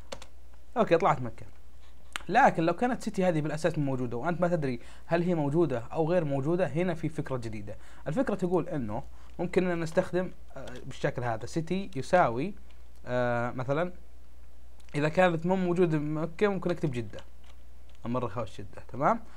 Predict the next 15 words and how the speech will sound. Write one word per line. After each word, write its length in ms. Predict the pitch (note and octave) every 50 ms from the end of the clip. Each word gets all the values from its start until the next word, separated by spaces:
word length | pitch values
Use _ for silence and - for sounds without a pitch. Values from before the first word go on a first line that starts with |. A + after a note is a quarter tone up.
| - - - -
فإحنا 400 | - A3+ A#3 F#3+ G#3 G#3+ G#3+ F#3
بالشكل 380 | F3 - - G3+ F#3 G3 F3+
هذا 240 | F#3 F#3+ F#3 D#3 D3
نحفظ 380 | D3+ F#3+ - - - F3 D#3 D3+
الآن 280 | C#3+ C3 C#3+ E3 F#3
ونشغل. 440 | F3 D3+ - - B2 A2 G2+ G#2 - - - - - - - - - - - - - - - - - - - - - - - - - - - - - - - - - - - - - - - - - - - G3+
لاحظ 300 | C4+ D#4 C#4+ - A#3 C4
إنه 120 | B3+ A3+
ظهرت 300 | F#3+ G#3+ A#3 A3+ - -
مكة. 300 | D3+ C#3 - - - G2+ - - - - - - - -
ليش؟ 220 | G3 A#3+ A#3 -
لأن 100 | G#3 F#3+ G#3
مكة 180 | A3 - -
أساسًا 240 | E3 D#3+ F3 - D#3+
موجودة، 440 | C#3+ C#3 C3+ B2+ B2+ A2+ G#2 G2+